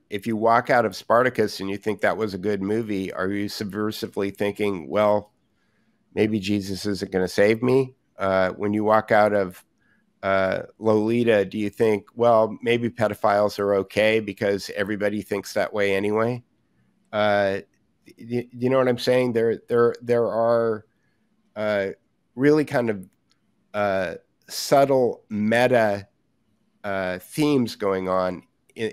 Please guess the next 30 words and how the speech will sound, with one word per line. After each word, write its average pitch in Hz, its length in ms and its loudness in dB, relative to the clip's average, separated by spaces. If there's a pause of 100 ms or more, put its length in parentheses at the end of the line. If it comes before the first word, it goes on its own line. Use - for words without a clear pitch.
in 110 160 -2
these 104 240 -4
movies 113 460 -2
that 98 240 -2
I 104 100 -10
think 117 320 -6
that 98 300 -4 (320)
do 131 500 -2 (540)
wind 113 440 2
up, 104 300 0 (220)
uh, 98 380 -2 (200)
y-, 110 180 -12
you 117 120 -6
know, 104 180 -2
you, 107 540 -8
you 113 120 -10
put 123 240 -6
somebody 113 520 0
into, 98 680 -2 (680)
uh, 95 300 -2 (120)
a, 98 400 -4 (140)
a 101 100 -8
trance 113 460 0
state 92 560 -4
and 104 180 -6
then 104 160 -4
you 101 100 -2
make 101 240 0
a 98 60 -4
suggestion. 92 920 -2